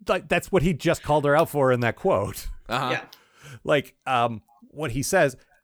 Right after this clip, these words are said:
Speaker 1: I, we understand, we know this character, and also we've gotten to know this version of the character. We know what he means is, "Please don't die, I love you."
Speaker 2: Mm-hmm.
Speaker 1: What he says is,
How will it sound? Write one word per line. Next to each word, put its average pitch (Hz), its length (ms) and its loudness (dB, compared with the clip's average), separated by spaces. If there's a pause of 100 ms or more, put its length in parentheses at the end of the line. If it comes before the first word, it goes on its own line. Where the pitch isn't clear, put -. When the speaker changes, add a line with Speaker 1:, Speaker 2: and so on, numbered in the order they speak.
Speaker 1:
I, - 120 -6 (280)
we 226 200 -2
understand, 139 600 -2
we 147 140 -4
know 160 160 0
this 135 160 -4
character, 107 520 -2
and 131 140 -6
also 131 220 -2
we've 117 180 -4
gotten 120 260 -4
to 107 80 -6
know 107 140 -4
this 101 140 -6
version 104 340 -4
of 90 100 -10
the 92 80 -8
character. 82 460 -8 (280)
We 185 180 -6
know 170 160 0
what 127 200 -2
he 120 120 -6
means 110 360 -4
is, 95 260 -6 (300)
"Please 131 220 -4
don't 113 220 -2
die, 98 240 0
I 90 100 0
love 95 240 0
you." 76 220 -8 (360)
Speaker 2:
Mm-hmm. 127 340 -10
Speaker 1:
What 151 180 0
he 156 60 0
says 156 500 2
is, 120 340 -2